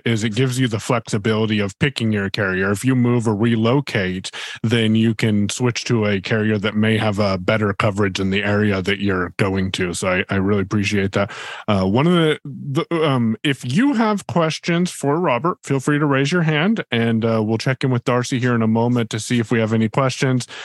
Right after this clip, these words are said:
Uh, similar on Clubhouse, if you have any questions, go ahead and use the raise hand functionality. Uh, Robert, one of the things that I found was very interesting is the touchscreen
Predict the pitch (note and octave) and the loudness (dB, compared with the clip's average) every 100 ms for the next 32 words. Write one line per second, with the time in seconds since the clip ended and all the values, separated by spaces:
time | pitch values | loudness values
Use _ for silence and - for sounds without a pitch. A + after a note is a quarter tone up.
0 | - - A#2 G#2+ F3 F3 E3+ D#3+ D3+ C#3+ | -12 -2 0 0 0 2 2 2 2 0
1 | C3+ D#3 D3 D3 D3 D3 C3 C3 B2+ C3 | 0 0 0 2 0 0 -2 0 0 2
2 | C3 B2 B2+ B2 - C3+ - C3 B2+ A#2 | 0 2 0 0 0 -2 0 -2 0 0
3 | B2+ B2 A#2+ A#2+ A2+ A2+ A2+ G#2 A2 G#2 | 2 0 0 0 2 2 0 0 -2 0
4 | A2 A2 G2+ - A2 A2+ G#2+ - - A2 | 0 0 -2 -2 0 2 0 -4 -2 -2
5 | G#2+ - G#2 G#2 E3+ D3+ A2 G2 D3 G#3+ | -2 -2 0 2 2 2 0 0 0 -2
6 | - - - - C3+ C3 - E3+ F#3 F3 | -6 -10 -10 -2 0 0 0 0 2 0
7 | D3+ E3 B3+ C#4 F#3+ F3+ E3 C#3 C3 C3+ | 2 0 2 0 0 0 -2 0 -2 0
8 | F#3 F3 C3 B2+ C3+ D3+ D3+ A#2 C3+ C3 | 0 2 0 0 0 0 -2 -2 -2 0
9 | B2 G#2+ A#2+ A2+ B2 B2 A2+ A#2 A#2+ A#2 | 0 0 0 -2 0 0 0 0 0 0
10 | G#2+ - G3+ - - G#3+ G#3 F#3+ | -2 -2 -2 -2 -4 0 2 2